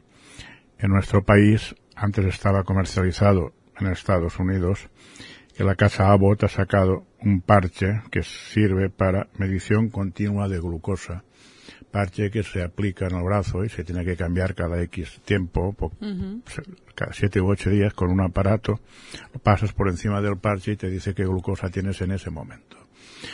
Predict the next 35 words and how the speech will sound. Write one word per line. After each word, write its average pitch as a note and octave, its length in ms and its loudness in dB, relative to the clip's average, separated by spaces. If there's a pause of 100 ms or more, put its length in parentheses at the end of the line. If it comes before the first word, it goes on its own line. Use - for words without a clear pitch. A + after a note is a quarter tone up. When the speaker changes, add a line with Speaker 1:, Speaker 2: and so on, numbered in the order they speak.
(260)
Speaker 1:
Con G#2+ 140 2
lo G#2 120 6
cual G2 240 6
te G2 100 4
ahorras F2 420 4
Speaker 2:
O - 20 -10
sea, A#3 140 -6
con G#3+ 140 -2
eso A3 140 -4
te - 100 -4
ahorras A3 380 0
los F#3 160 -6
pinchazos G3 500 -6
Speaker 1:
lo-, A2+ 80 2
Speaker 2:
que G2 160 -2
Speaker 1:
cinco, G2+ 380 2
los G#2 240 4
cinco G#2+ 360 4
pinchazos G2 540 2
al F#2+ 140 4
dedito, F2 420 0
aparte F#2 340 0
Speaker 2:
que G2 100 4
Speaker 1:
de G2 80 6
los G2+ 80 8
Speaker 2:
acaba F#2 160 6
Speaker 1:
pinchazos F#2+ 340 4
a - 20 4
la G2+ 60 6
Speaker 2:
siendo G2 220 6
Speaker 1:
barriguita G2 680 4
Speaker 2:
molesto F3 540 -4
y G#2 40 4
Speaker 1:
debido G2 240 2
Speaker 2:
doloroso. F#2+ 400 -4